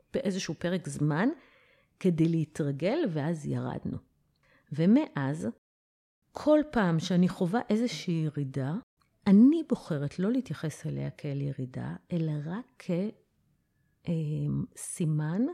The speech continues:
לטיפוס, ירידה לצורך הסתגלות בגובה. ירידה מבחינתי היא לא סימן לאיזושהי הידרדרות, לאיזושהי קטסטרופה או לנפילה. למדתי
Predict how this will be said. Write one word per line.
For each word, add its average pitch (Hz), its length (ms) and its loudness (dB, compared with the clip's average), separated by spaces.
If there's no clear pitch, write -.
לטיפוס, - 720 -8
ירידה 180 500 0
לצורך 226 480 -6
הסתגלות 175 540 -6
בגובה. 156 600 -4
ירידה 185 520 4
מבחינתי 262 760 -2
היא 196 100 0
לא 226 100 -4
סימן 220 440 0
לאיזושהי 208 400 -4
הידרדרות, 185 640 -4
לאיזושהי 202 380 -4
קטסטרופה - 680 -6
או 214 100 0
לנפילה. 165 680 -2
למדתי 226 840 2